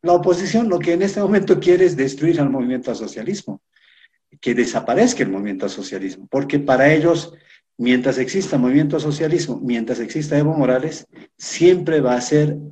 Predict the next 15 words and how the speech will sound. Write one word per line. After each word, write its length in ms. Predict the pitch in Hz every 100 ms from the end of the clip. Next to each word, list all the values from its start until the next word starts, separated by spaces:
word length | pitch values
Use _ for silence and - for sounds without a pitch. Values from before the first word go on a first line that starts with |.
| -
un 280 | 147 156 160
obstáculo 880 | 127 - - 220 214 214 220 226 -
para 220 | 117 110
entrar 260 | 104 127 110
al 140 | 92
poder. 300 | 92 85 80 _ _ _ _ _ _ _ _
Por 140 | 110
eso 380 | 123 120 170 202
trabajan 640 | - 104 110 117 135 147 -
para 220 | 104 95
desgastarlo 800 | 98 95 98 85 - 143 143 151
al 140 | 107
movimiento 320 | 90 98 98
al 60 | 123
socialismo, 680 | 151 151 156 151 147 147